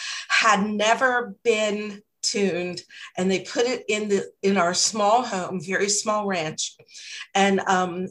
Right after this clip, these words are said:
when I played it, my dad had to be out of the house. He did not want me to play it. And, uh, when he was home, I was home usually, and I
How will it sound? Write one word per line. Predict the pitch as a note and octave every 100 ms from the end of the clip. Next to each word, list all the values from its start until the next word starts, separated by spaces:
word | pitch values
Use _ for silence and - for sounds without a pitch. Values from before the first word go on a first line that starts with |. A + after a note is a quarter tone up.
| -
when | G#3
I | G#3+
played | A3+ - C4 C4
it, | G#3 F3+ -
my | F#3+ G3 F#3+
dad | - F#3+ G#3 G#3+ F#3+ - _ _
had | - A3 G3+
to | G3+
be | G#3 G3 F#3+
out | G3 - - _
of | -
the | -
house. | E3+ E3 D3+ - - - _ _ _ _ - - - - _ _ _
He | - - A3+ G3+ -
did | A3+ G3+
not | G#3 G3+ A3+ A3
want | G#3
me | G3+
to | G3
play | - F3 E3
it. | F3 -
And, | F#3 F#3 F#3+
uh, | F#3 F#3
when | F3 G3
he | G3+ C4
was | C4+ C4
home, | - G3+ G#3
I | G#3+
was | G#3 G3+
home | - F#3 E3+ G3+ - - - D#3
usually, | F#3+ F#3+ G3+ A#3 A3 G#3 -
and | G3+ G3 - _
I | - G3 G3+ G#3+ F#3+ F#3+